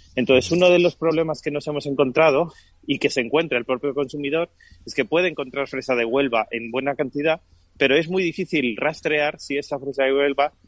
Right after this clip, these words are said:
se cultiva en condiciones de sostenibilidad, entendida esta como sostenibilidad en el uso del agua y del suelo, pero también sostenibilidad social en, en términos de empleo de calidad y generación de riqueza de calidad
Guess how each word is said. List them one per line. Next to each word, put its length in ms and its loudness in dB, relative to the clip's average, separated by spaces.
se 240 -2
cultiva 460 -2
en 80 -10
condiciones 520 -2
de 100 -4
sostenibilidad, 920 0
entendida 600 0
esta 260 -2
como 440 -8
sostenibilidad 760 2
en 100 4
el 120 4
uso 200 0
del 180 2
agua 260 2
y 40 0
del 120 -2
suelo, 400 -4
pero 180 -2
también 380 0
sostenibilidad 760 -4
social 640 -2
en, 120 -10
en 100 -10
términos 480 0
de 200 4
empleo 380 2
de 120 2
calidad 520 0
y 280 -2
generación 540 -4
de 80 2
riqueza 440 -2
de 120 -2
calidad 520 -4